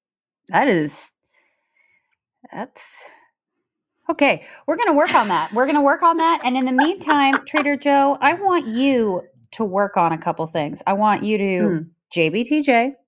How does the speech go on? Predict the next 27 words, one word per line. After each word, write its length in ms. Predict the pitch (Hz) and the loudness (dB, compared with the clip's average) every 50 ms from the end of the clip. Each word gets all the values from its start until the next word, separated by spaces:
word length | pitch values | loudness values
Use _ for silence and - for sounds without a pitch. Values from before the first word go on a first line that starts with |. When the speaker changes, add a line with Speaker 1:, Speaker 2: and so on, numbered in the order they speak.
| _ _ _ _ | _ _ _ _
Speaker 1:
Just 160 | - 165 165 | -8 -8 -6
Be 80 | - 226 | -6 -6
Trader 240 | 240 254 254 285 320 | -4 -2 -2 -2 -2
Joe. 260 | 285 226 208 233 277 _ _ _ _ _ _ _ _ _ _ _ _ - - _ _ _ _ _ _ _ _ _ _ _ _ _ _ | -2 -2 -2 -2 -6 _ _ _ _ _ _ _ _ _ _ _ _ -18 -18 _ _ _ _ _ _ _ _ _ _ _ _ _ _
And 260 | 226 226 233 240 240 233 | -2 0 2 2 2 2
I 100 | - 254 | 2 4
want 280 | 254 262 254 254 262 | 4 2 2 0 2
you 100 | 269 277 | 0 2
to 100 | 247 262 | 2 2
B 180 | 214 262 262 262 | 0 2 0 2
B 220 | 240 262 254 262 262 | 2 2 0 0 0
P 200 | - 269 262 247 | -2 -2 -4 -2
P 440 | 269 269 262 262 247 247 240 - _ | -2 0 0 0 0 -2 -4 -10 _
three 140 | - 285 277 | 0 0 0
six 220 | 277 277 269 - | 0 -2 -6 -2
five. 380 | - 311 311 294 214 175 170 - _ _ _ _ _ _ | 0 2 2 2 2 0 -2 -8 _ _ _ _ _ _
Give 120 | 226 233 | -2 0
us 160 | 247 269 269 - | 0 0 0 2
that 240 | 262 254 240 247 | 0 0 0 0
pickle 200 | - 269 262 240 | -2 -4 -4 -4
popcorn. 640 | 220 - 240 220 208 208 - 233 208 208 208 208 208 | -4 0 0 0 0 2 0 2 2 2 2 0 -2
Give 160 | 214 214 208 | -2 0 0
us 100 | 240 247 254 | 0 -2 0
those 240 | 262 254 254 247 - | 0 0 0 0 -2
seasonal 380 | 240 226 214 240 226 220 214 208 | -6 -6 -4 -2 -2 0 0 2
items. 520 | 202 202 202 202 202 202 208 208 - - _ - - - | 2 2 2 0 -2 -2 -4 -8 -12 -18 _ -14 -14 -12
Three 380 | - 214 214 208 202 208 214 208 | -8 -6 -4 -4 -4 -4 -8 -10